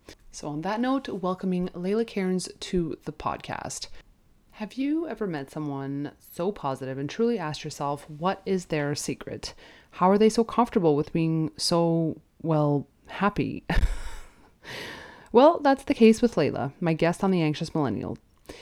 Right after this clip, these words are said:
She and I met through our coaching certification, a class that was given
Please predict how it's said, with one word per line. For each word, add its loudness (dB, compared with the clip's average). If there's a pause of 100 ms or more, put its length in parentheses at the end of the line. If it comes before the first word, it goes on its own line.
(300)
She 2
and 6
I 4
met 2
through 0
our 0
coaching 0
certification, -4 (340)
a -12
class -2
that 0
was -4
given -4